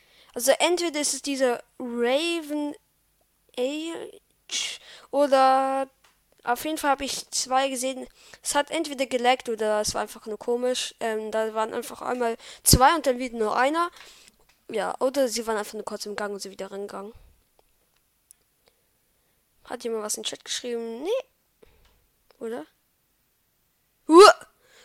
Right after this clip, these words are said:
Alter. Okay. Hat er was gemacht? Ist das eine Lobby, die zusammenspielt? Weil auf einmal, die haben ja nicht mal alle was gesagt.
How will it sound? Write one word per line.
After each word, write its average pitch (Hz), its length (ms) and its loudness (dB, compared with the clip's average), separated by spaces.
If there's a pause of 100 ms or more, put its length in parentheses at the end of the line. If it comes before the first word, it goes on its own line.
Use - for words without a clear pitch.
Alter. 208 720 6 (1080)
Okay. 202 440 -10 (3000)
Hat - 140 -18
er 202 80 -10
was - 160 -8
gemacht? 190 420 -14 (3000)
Ist 269 260 0
das - 180 4
eine 294 160 4
Lobby, 247 340 4
die 226 140 -12
zusammenspielt? 220 760 -4
Weil 208 180 -2
auf - 220 -6
einmal, 233 380 2
die 226 260 -10
haben 220 100 -4
ja 208 80 -2
nicht 220 160 -10
mal - 80 -6
alle 202 200 -4
was 196 180 -8
gesagt. 214 600 -4